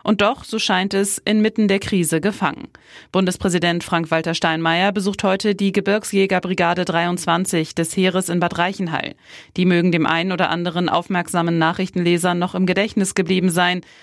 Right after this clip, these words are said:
weil gegen die Elitetruppe Vorwürfe wegen hässlicher Aufnahmerituale sowie sexueller Belästigung und Nötigung von einzelnen Kameraden und Kameradinnen und auch Volksverhetzung laut geworden waren. Wenn der oberste Repräsentant des Staates sich freiwillig zu den Gebirgsjägern begibt,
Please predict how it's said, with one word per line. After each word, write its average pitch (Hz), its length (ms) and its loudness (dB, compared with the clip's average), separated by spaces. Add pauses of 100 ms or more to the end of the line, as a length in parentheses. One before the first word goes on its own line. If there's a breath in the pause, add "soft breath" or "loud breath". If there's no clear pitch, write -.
(140 loud breath)
weil 196 220 2
gegen 214 260 -2
die 220 160 -2
Elitetruppe 214 680 0
Vorwürfe 202 720 0
wegen 196 220 2
hässlicher 196 580 0
Aufnahmerituale 175 1040 0 (300 loud breath)
sowie 202 260 0
sexueller 196 460 0
Belästigung 190 680 0
und 202 300 0
Nötigung 190 540 2
von 185 180 0
einzelnen 180 460 -2
Kameraden 170 640 0
und 170 200 -2
Kameradinnen 165 760 0 (280 loud breath)
und - 280 2
auch 196 180 0
Volksverhetzung 160 800 0
laut 147 180 0
geworden 147 400 0
waren. 139 360 0 (500 loud breath)
Wenn 175 140 2
der 156 120 2
oberste 185 320 -2
Repräsentant 170 640 0
des 170 100 -2
Staates 170 400 0
sich 175 180 -2
freiwillig 190 520 -2
zu 190 80 0
den 175 160 2
Gebirgsjägern 170 600 0
begibt, 175 380 -2